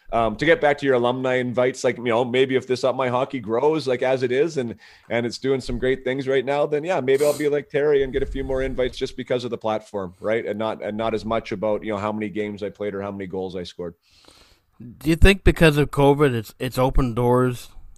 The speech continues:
Speaker 2: for people to start a podcast 'cause they're home, they're sitting, they're not really doing much, not at the rink that much?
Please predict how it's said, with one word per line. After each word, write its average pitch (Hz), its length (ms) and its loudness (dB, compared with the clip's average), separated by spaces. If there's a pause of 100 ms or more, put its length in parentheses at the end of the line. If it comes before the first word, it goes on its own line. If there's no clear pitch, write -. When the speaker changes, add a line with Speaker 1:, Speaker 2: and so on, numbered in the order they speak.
(180)
Speaker 2:
for 117 140 -6
people 117 280 0
to 107 120 -12
start 120 320 0
a 113 60 0
podcast 120 680 4
'cause 98 140 -10
they're 101 100 -6
home, 117 580 2 (480)
they're 104 120 -8
sitting, - 480 -6
they're 110 100 -4
not 120 200 -2
really 117 200 0
doing 120 440 -2
much, 120 280 -2
not 110 220 -2
at 107 140 -6
the 104 80 -8
rink 127 280 -4
that 120 160 2
much? 120 440 -4